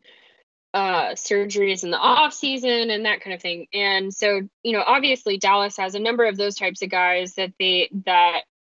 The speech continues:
everyone is kind of focused in on. Um, so kind of run down the list. Uh, Alexander Radulov, one thing we learned was, um, what shut him down for the season was a groin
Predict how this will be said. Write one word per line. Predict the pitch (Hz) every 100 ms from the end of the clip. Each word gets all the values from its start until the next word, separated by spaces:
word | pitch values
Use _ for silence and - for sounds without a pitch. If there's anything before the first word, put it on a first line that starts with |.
| _ _
everyone | 202 196 190 185 170
is | 175
kind | - 170
of | 165
focused | 214 220 202 208
in | 202
on. | 196 196 196 - - - - -
Um, | 196 190 190 196
so | - 220 214 208
kind | 285 302
of |
run | 294 240
down | 220 202
the | 185
list. | 180 202 175 190 - - - _ _ _ _ _ 214
Uh, | 208 202 196 220
Alexander | 285 381 370 392 277
Radulov, | 233 294 269 185 151 170 - - -
one | 220 233 233
thing | 247 262
we | 254 226
learned | 202 208 214 208
was, | 202 196 196 -
um, | 202 190 185 180 165 - _ _ _ _ _ _ _ _ -
what | 240 254 233
shut | - 311 -
him | 320 339
down | 262 233 240
for | 214
the | 170
season | - 240 247 226 202 180 -
was | 202 196 196 190 190 185 -
a | 180
groin | - 185 196 214 247 294 311 320